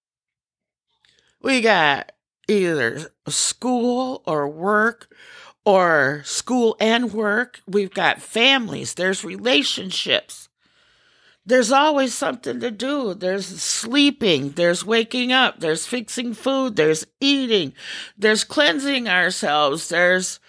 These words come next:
cleansing others if we have children, or taking care of us, taking care of others, our fathers, our mothers, grandchildren. There's aunts and uncles, sisters and brothers. It's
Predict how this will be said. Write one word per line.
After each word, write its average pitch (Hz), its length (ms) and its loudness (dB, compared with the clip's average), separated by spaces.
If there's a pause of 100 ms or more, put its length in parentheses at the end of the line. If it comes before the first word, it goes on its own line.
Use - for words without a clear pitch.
(380)
cleansing 269 600 2
others 233 480 2
if 185 180 -6
we 240 120 -4
have 233 260 -2
children, 202 680 -2
or 165 520 -2 (320)
taking 254 400 0
care 269 300 2
of 233 200 -2
us, 254 320 2
taking 226 400 -6
care 247 220 -4
of 226 180 -6
others, 214 480 -2 (380)
our 175 280 2
fathers, 220 640 -2
our 147 160 -2
mothers, 214 720 -2 (100)
grandchildren. 196 920 -2
There's 147 300 -4
aunts 247 420 -2
and 175 160 -14
uncles, 226 320 -6
sisters 226 420 -10
and 196 120 -12
brothers. 233 380 -4 (320)
It's 269 300 2